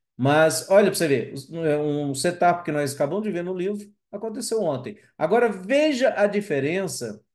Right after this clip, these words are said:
eu tô até me antecipando e mostrando o, na prática, veja a diferença do, do mini índice. Ele não fez isso, ó.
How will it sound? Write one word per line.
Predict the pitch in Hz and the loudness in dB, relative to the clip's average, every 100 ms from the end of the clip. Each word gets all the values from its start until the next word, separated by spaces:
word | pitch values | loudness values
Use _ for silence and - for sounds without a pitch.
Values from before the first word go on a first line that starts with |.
| _ _ | _ _
eu | - | -14
tô | 170 | -6
até | 294 277 | -2 -2
me | 156 | -2
antecipando | 127 131 127 - 135 139 127 | -2 -2 -4 -4 0 0 0
e | 120 113 | -4 -6
mostrando | 117 113 - 123 123 120 113 | -8 -10 -4 0 2 2 -2
o, | 107 113 107 107 107 104 | -4 -4 -4 -2 -2 -2
na | 107 | -4
prática, | 104 156 185 - 117 107 - - - _ - | 0 0 0 -4 -12 -12 -14 -20 -20 _ -2
veja | 156 196 | 2 2
a | |
diferença | 214 196 165 165 190 185 | 2 2 4 4 4 2
do, | 190 196 190 | 2 4 6
do | 175 170 | 4 2
mini | 196 196 160 | 0 2 0
índice. | 139 - - - | -4 -8 -12 -4
Ele | 131 185 | 0 2
não | 220 202 311 | 4 4 4
fez | 240 143 113 | 2 0 0
isso, | 120 104 - | -2 -4 -8
ó. | - | -14